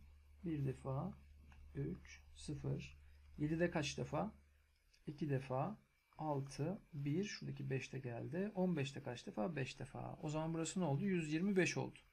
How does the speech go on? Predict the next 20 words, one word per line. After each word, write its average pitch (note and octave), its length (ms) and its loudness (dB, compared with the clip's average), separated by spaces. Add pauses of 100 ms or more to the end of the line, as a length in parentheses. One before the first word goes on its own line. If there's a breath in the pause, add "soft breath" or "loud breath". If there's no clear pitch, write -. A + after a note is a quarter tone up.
(600 soft breath)
Yüz E3 240 6
yirmi G#3 220 8
beş B3 140 6
üçe G3 220 8
bölünür C#3 300 6
mü? A3 260 2 (200)
Bakalım C#3+ 400 0
rakamlarını D3+ 480 0
toplayın. D#3 440 -2 (1040)
Bölünmüyor D3 520 10
değil B3 120 6
mi? C3+ 180 2
Çünkü D3 240 -2
ne E3+ 40 4
yaptı? C#3 260 0
Sekiz D3+ 320 2
yaptı. B2 260 0
Üçün E3 220 2
katı C3+ 240 0
değil. - 200 -8